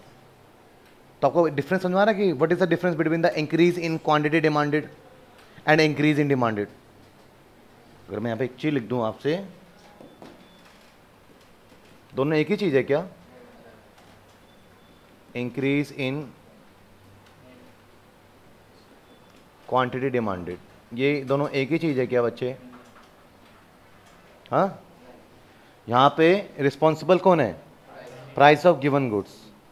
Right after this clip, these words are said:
decrease in the price of given goods and other factors are constant। Theory अलग हो गई है। यहाँ पे क्या बोलोगे? यहाँ पे तो भैया वो कोई word ही नहीं है,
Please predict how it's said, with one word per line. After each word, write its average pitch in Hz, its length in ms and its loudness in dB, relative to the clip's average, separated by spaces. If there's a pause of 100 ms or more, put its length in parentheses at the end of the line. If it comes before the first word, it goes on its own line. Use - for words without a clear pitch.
(880)
decrease 147 440 0
in 147 140 0
the 143 140 2
price 131 240 4
of 131 160 -2
given 123 260 -2
goods 117 280 -4
and 127 120 -6
other 127 200 2
factors 120 320 -4
are 117 200 -2
constant। 113 480 -6 (120)
Theory 123 240 2
अलग 127 160 4
हो 117 100 0
गई 110 120 -4
है। 104 100 -4 (380)
यहाँ 127 120 2
पे 135 80 -2
क्या 147 100 2
बोलोगे? 139 340 0 (1700)
यहाँ 127 160 4
पे 135 100 0
तो 143 80 0
भैया 156 300 6 (220)
वो 131 140 -4 (360)
कोई 156 120 6
word 156 200 6
ही 180 60 8
नहीं 175 120 2
है, 170 140 -4